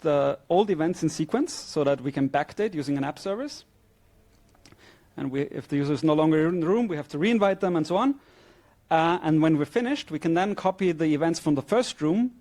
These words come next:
that already started to, um, to be bridged,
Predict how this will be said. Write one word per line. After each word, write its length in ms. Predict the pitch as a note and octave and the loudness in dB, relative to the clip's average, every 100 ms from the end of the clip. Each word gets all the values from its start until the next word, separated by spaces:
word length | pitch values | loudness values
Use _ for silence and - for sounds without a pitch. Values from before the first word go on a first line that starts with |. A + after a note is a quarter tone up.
| - | -2
that 220 | D3 - - | -2 -2 0
already 260 | D#3 D3+ | 2 2
started 440 | D3 - E3+ F#3+ F3+ | -2 0 0 0 -4
to, 580 | - - D#3 D3 - | -8 -2 0 2 0
um, 680 | C#3 C#3 C#3 C3+ C3+ C3+ B2+ _ _ _ _ _ - | 0 2 2 2 0 -2 -4 _ _ _ _ _ -4
to 120 | F3 | -2
be 140 | C#3+ D3 | 0 0
bridged, 580 | C3+ D#3 C4 - - | 2 0 0 -10 -16